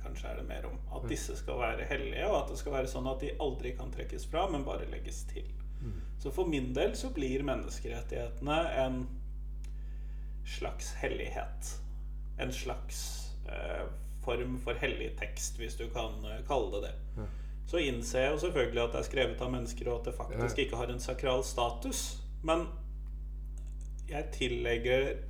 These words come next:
Speaker 1: jeg blir ganske fornærmet hvis folk prøver å skulle forandre på og redusere menneskerettighetene, for eksempel.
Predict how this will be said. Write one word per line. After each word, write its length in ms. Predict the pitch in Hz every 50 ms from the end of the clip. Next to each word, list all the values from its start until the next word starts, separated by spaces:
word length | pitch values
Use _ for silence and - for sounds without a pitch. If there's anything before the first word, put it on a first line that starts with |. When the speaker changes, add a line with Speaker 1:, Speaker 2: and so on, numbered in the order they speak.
| - - - - - - - -
Speaker 1:
jeg 160 | 139 139 139 139
blir 200 | 139 139 160 170
ganske 300 | 170 160 131 - - 127
fornærmet 480 | - - 131 127 120 110 110 117 117 -
hvis 140 | - 113 -
folk 240 | - 123 110 110 -
prøver 280 | - 127 120 110 98 -
å 100 | 95 101
skulle 460 | 113 - - 120 117 113 107 113 123
forandre 580 | - - 131 127 120 110 92 90 90 - - 110
på 100 | - 131
og 300 | 135 135 131 113 123 127 127
redusere 500 | 117 117 120 123 - 127 104 92 98 98
menneskerettighetene, 760 | 104 98 - - - - - - - - - - - - - -
for 80 | - -
eksempel. 340 | - - - - - -